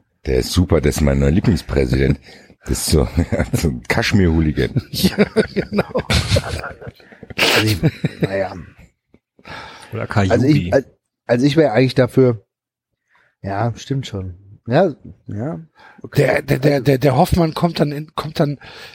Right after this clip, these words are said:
Speaker 2: äh, in die Halle und beschimpft einfach wild alle Leute, die da sind.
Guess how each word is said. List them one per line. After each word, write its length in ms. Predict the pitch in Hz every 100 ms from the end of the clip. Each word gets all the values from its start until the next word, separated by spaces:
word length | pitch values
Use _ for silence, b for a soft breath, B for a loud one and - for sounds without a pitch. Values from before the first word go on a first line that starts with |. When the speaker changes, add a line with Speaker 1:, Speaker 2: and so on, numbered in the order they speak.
| _ _
Speaker 2:
äh, 300 | 135 131 135 - _ _ _
in 160 | - 165
die 160 | 151 -
Halle 280 | 170 175
und 180 | 170 151
beschimpft 600 | 139 - - 226 - -
einfach 380 | 160 160 139 120
wild 260 | 160 196 - _ -
alle 200 | 202 196
Leute, 400 | 175 170 - 151
die 120 | 135
da 240 | 139 147
sind. 380 | 147 185 131 _